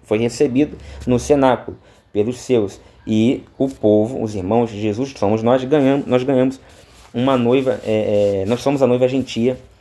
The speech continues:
é, de Cristo. Ou seja, nós somos a igreja de Cristo. Moisés condenou o Egito. Jesus condenou o mundo. E Cristo condenou o mundo, já disse.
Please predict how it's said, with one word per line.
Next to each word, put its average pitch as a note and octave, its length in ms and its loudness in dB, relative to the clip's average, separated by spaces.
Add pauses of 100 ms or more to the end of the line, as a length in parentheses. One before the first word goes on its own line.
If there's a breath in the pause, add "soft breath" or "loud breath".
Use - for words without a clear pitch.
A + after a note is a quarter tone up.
(200)
é, G#2 220 0
de A#2+ 180 -4
Cristo. - 540 0
Ou G#2+ 40 0
seja, G2+ 320 -2
nós G#2 140 -2
somos A2+ 180 -2
a A#2+ 60 4
igreja A2+ 320 2
de C3 80 -4
Cristo. - 440 -14 (460 loud breath)
Moisés C#3+ 720 4
condenou D3 600 0
o E3 60 0
Egito. C3+ 520 -6 (140)
Jesus G#2 340 -6
condenou A#2+ 360 0
o C3+ 40 0
mundo. A#2+ 280 0
E D#3 80 0
Cristo E3 480 -2
condenou D3+ 420 0
o D#3+ 40 -4
mundo, G#2 260 -2
já G#2 100 0
disse. A2 340 -4